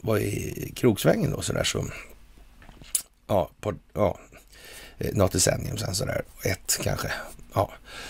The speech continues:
Så, ja, vad man ska säga, då var det ju också aktuellt med den här typen av frågor. Men, men det, det tog inte så lång tid så fattar man ju då att det här är någon form av marknadsgyckel, det här är någon form av politik i det här.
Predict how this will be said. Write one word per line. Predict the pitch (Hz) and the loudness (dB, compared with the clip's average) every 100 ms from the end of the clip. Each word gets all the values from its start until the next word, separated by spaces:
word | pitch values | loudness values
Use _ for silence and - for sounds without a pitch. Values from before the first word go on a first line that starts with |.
| - | 0
Så, | - 110 113 107 80 | 6 10 10 8 6
ja, | 80 156 107 | 6 8 8
vad | 85 117 | 4 0
man | 113 | -2
ska | - | 0
säga, | 131 110 | 4 4
då | 110 | 6
var | 135 | 6
det | |
ju | 143 | 6
också | 139 - | 6 4
aktuellt | 147 - - - 101 | 4 4 2 2 0
med | |
den | 104 | -2
här | - | 0
typen | - - - | -4 -4 -6
av | |
frågor. | - - - 85 | -4 -2 -2 0
Men, | 104 113 | 2 4
men | 123 123 117 82 - - - | 6 6 6 2 -6 -14 -6
det, | - 110 | 0 8
det | 135 123 | 8 8
tog | 143 156 143 | 8 8 8
inte | 92 | 6
så | - 101 | 2 0
lång | - | -2
tid | - 98 | -2 0
så | |
fattar | 92 104 - | 0 0 0
man | 104 107 | -2 -2
ju | 117 | -2
då | 113 98 | 0 -2
att | - | 0
det | - | 0
här | 107 | 0
är | - 110 104 | 0 -2 -2
någon | - | -2
form | - - - | -2 0 0
av | 50 - - - - - | -2 -6 -14 -16 -10 2
marknadsgyckel, | 110 101 95 98 98 104 120 123 - 117 | 6 6 4 0 0 4 4 4 2 4
det | 92 | 6
här | 101 | 4
är | |
någon | 120 113 | 2 2
form | 107 90 | 0 0
av | |
politik | 87 92 92 - - 160 180 - 180 | 0 2 2 2 6 6 4 -2 -2
i | |
det | - | 0
här. | 92 - - | 0 -4 -8